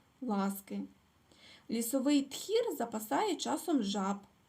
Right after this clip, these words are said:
Норка може наскладати в пустотах під кригою при берегах водойм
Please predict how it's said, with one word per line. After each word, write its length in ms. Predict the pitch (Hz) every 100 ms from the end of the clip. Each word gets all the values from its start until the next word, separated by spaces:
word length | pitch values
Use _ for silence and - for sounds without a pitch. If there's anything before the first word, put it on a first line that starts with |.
| _ _ _ _ _ _ _ _ _ _ _ _ -
Норка 440 | 254 240 359 -
може 340 | 233 240 269 240
наскладати 720 | 220 220 214 208 196 277 -
в 60 | 240
пустотах 580 | - 226 - 359 294 -
під 200 | 220 -
кригою 640 | - 277 381 320 226 214 -
при 160 | 254
берегах 760 | 220 226 233 240 277 302 - -
водойм 640 | 233 214 208 247 415 381